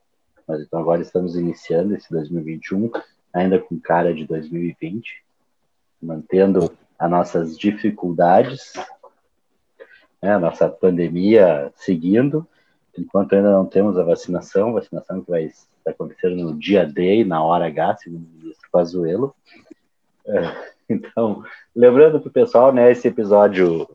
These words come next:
é, D L I em doses nas plataformas de áudio, ele pode acompanhar Spotify, iTunes, Castbox, Deezer, diversas outras.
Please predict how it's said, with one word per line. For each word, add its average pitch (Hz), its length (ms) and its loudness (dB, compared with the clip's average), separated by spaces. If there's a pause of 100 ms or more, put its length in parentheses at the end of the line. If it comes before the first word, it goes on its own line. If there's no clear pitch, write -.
(180)
é, 80 500 -10 (120)
D 85 120 0
L 90 200 2
I 87 40 -6
em 90 120 -10
doses 87 480 -4
nas 90 200 -8
plataformas 90 580 -4
de 85 100 -6
áudio, 107 360 0
ele - 60 -6
pode 98 220 -4
acompanhar 90 460 -6
Spotify, - 600 -6
iTunes, 120 400 -6
Castbox, 85 720 -6
Deezer, 90 600 -8 (1040)
diversas 143 460 4
outras. - 540 0